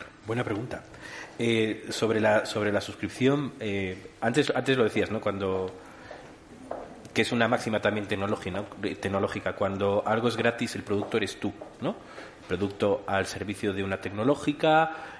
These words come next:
eh, el producto al servicio de una gran empresa, ¿no? Por eso decía al principio que soy, eh, eh, cautelosamente optimista, porque veo que, eh, hay muchos medios de comunicación que se han dado cuenta de que, de que hay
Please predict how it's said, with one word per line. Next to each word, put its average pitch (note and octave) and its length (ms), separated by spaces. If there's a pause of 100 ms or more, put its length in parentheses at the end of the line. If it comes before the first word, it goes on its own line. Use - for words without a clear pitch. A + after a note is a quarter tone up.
eh, G2 400
el F2 80
producto G2 500
al G2 120
servicio E2 400
de E2+ 120
una E2+ 640 (180)
gran F#2+ 220
empresa, F#2 380 (100)
¿no? B2 80 (500)
Por A2 100
eso C#3+ 320
decía A2+ 260
al A2+ 60
principio C3 360
que G2 320
soy, A2 340
eh, F#2+ 320 (640)
eh, C#2+ 320 (500)
cautelosamente A#2+ 720
optimista, A#2+ 520
porque G2 240
veo A2 280
que, A2+ 320 (340)
eh, F#2+ 340
hay G#2 400
muchos G#2 520
medios A2 180
de G#2 60
comunicación G#2+ 640
que G2 100
se G2 160
han G2+ 60
dado G#2 200
cuenta G#2 300
de G2 100
que, F2+ 300 (500)
de F#2 160
que G#2 200
hay A2 220